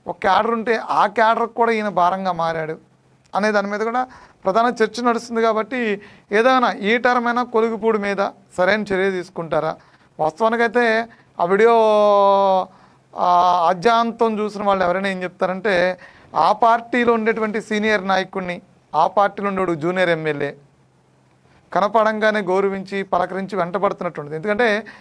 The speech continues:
పెద్దిరెడ్డికి టీడీపీ వాళ్ళు, ఎమ్మెల్యేలు అంత ప్రయారిటీని ఇవ్వాల్సిన అవసరం లేదు, ఇవ్వరు కూడా. ఎందుకంటే పెద్దిరెడ్డికి టీడీపీకి అంత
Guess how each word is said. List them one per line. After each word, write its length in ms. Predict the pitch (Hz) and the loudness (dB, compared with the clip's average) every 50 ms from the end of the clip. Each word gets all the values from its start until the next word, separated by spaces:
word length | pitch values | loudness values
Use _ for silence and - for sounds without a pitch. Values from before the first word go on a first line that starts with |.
| - _ _ _ - | -20 _ _ _ -2
పెద్దిరెడ్డికి 480 | 202 202 185 247 254 262 233 262 247 269 208 | 0 0 2 2 0 2 0 0 -4 -4 -4
టీడీపీ 380 | - 240 240 247 247 240 247 240 240 226 | -2 -2 0 0 -2 -4 -2 -2 2 2
వాళ్ళు, 240 | 220 220 220 214 220 220 196 | 4 4 4 2 2 0 0
ఎమ్మెల్యేలు 420 | 190 208 220 208 220 214 202 202 202 175 | 0 -2 -2 0 0 0 2 0 0 0
అంత 300 | 180 214 214 - - - 254 240 240 - - - - | -2 -6 -10 -10 -2 0 0 0 0 -4 -12 -4 0
ప్రయారిటీని 520 | 214 220 226 233 240 240 233 254 220 220 196 | 2 4 4 4 2 0 -2 -6 -4 -4 0
ఇవ్వాల్సిన 280 | 190 202 202 196 196 185 175 | 0 0 0 0 -2 -2 -2
అవసరం 260 | 190 - 208 196 175 175 | -2 -2 -4 -2 0 0
లేదు, 140 | 175 151 156 170 170 185 | 0 0 -2 -2 -2 0
ఇవ్వరు 200 | 175 226 226 214 175 175 202 | 2 2 0 0 0 0 0
కూడా. 180 | 196 190 185 - - - _ _ _ _ _ _ _ _ _ _ _ _ _ _ _ _ _ _ _ _ _ _ _ _ _ _ _ _ _ _ _ _ _ _ _ _ _ - - _ | 2 2 2 0 -2 -8 _ _ _ _ _ _ _ _ _ _ _ _ _ _ _ _ _ _ _ _ _ _ _ _ _ _ _ _ _ _ _ _ _ _ _ _ _ -20 -20 _
ఎందుకంటే 260 | - 190 214 233 240 240 226 | -6 -2 0 0 2 2 2
పెద్దిరెడ్డికి 400 | 196 180 233 240 233 240 226 247 233 - | 2 4 2 2 2 2 -2 -4 -4 -4
టీడీపీకి 600 | 233 220 233 220 - 226 226 208 196 226 220 214 190 175 185 202 - - - - _ _ _ - 165 | -4 -2 -4 -6 -4 -6 -8 -6 -4 -4 -4 -2 -2 -2 -4 -6 -8 -14 -20 -20 _ _ _ -2 -2
అంత 360 | 208 233 254 247 - - - | -2 -2 -4 -10 -12 -2 0